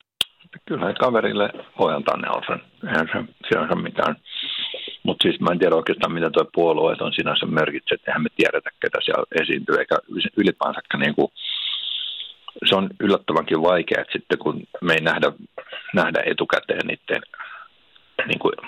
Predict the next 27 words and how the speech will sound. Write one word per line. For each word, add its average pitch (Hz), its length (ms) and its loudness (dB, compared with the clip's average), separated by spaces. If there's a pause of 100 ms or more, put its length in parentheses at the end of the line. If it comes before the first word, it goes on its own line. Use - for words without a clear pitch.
(1000)
soitettavien - 580 0
biisien 78 420 0
nimiä 110 340 6
eikä 95 160 2
muuta, 95 280 2
eikä - 140 2
nähdä 82 200 4
myöskään 85 380 2
videoita, 92 500 4
että - 100 -6
me - 60 -2
ollaan 78 160 2
sillä 151 260 2
umikkona - 520 -2
siinä, 80 280 -2
niin 78 140 -8 (1120)
yllättävän 101 400 0
har-, 104 500 0
harvoin 92 440 0
sitä - 140 0
niinku 82 220 -2
kuitenkaan 82 540 0
tunnistaakaan 80 760 2
ihan - 160 -4
tuttuakaan - 640 2
artistia - 520 -4
siitä, - 280 -2